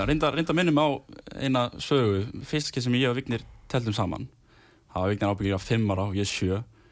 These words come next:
Og, eh, ég náttúrulega horfði bara á þetta og ég bara, þú veist, ég fattaði náttúrulega að hann væri yngri en ég sjálfur, sko, en ég var bara, þú veist, „Hvaða litli gæi er þetta?“, sko. En, eh,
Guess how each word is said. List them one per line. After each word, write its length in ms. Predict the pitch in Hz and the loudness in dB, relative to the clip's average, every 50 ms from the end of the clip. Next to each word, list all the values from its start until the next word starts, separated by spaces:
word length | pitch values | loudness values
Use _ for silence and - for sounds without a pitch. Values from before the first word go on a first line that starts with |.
| _ _ _ _ - - _ - - | _ _ _ _ -20 -20 _ -4 0
Og, 240 | 92 95 98 98 98 | 2 4 4 4 4
eh, 240 | 95 95 92 92 87 - - _ _ _ _ _ _ - - - - _ _ _ - | 4 4 4 2 2 -2 -8 _ _ _ _ _ _ -20 -20 -20 -20 _ _ _ -8
ég 240 | - 95 95 101 98 | -2 0 2 2 2
náttúrulega 300 | 98 98 - 98 92 98 | 2 2 0 0 2 2
horfði 220 | 107 104 101 95 92 | 2 2 2 2 2
bara 160 | 95 95 101 | 2 4 4
á 20 | 104 | 2
þetta 140 | 92 90 92 92 | 2 0 -2 -2
og 80 | 92 | -2
ég 160 | 90 90 95 | -2 -4 -4
bara, 160 | - - - 90 90 - - - - - | -4 -4 -4 -4 -6 -8 -12 -16 -20 -16
þú 80 | - 95 | -10 -10
veist, 140 | 95 95 - - | -10 -10 -6 -4
ég 100 | 101 104 101 | -2 0 2
fattaði 360 | 117 107 104 107 - 101 101 | 2 2 2 2 0 0 0
náttúrulega 160 | 92 - 95 | 0 0 0
að 60 | 95 101 | 2 2
hann 80 | 104 | 2
væri 160 | 101 101 101 107 | 2 2 2 2
yngri 340 | 117 120 117 - 101 98 95 95 | 0 0 0 -2 0 2 2 2
en 160 | 95 95 92 - - - - - - | 0 0 -2 -6 -10 -20 -14 -6 -2
ég 100 | 104 98 - | -2 0 0
sjálfur, 300 | 117 110 110 101 98 95 - | 0 0 2 0 0 -2 -2
sko, 160 | - 95 107 113 101 | -2 -2 0 0 0
en 80 | 92 98 | 0 0
ég 140 | 92 90 90 | -2 -2 -2
var 80 | 90 - - | -4 -4 -6
bara, 100 | 87 92 | -6 -6
þú 80 | 104 | -8
veist, 80 | - - - | -8 -8 -6
„Hvaða 180 | 92 87 90 92 | -6 -4 -4 -6
litli 240 | 92 90 - 92 92 95 | -6 -6 -6 -8 -8 -6
gæi 160 | - 104 95 87 | -4 -4 -4 -2
er 80 | 90 98 | -2 -2
þetta?“, 160 | 95 - 90 90 | -4 -4 -6 -8
sko. 200 | - - 123 - - - - - - - - - - - - - _ _ _ _ - | -8 -8 -10 -10 -12 -20 -20 -20 -20 -20 -20 -20 -20 -20 -20 -20 _ _ _ _ -4
En, 200 | 98 98 98 98 | 0 2 2 4
eh, 220 | 98 98 95 95 | 4 4 2 2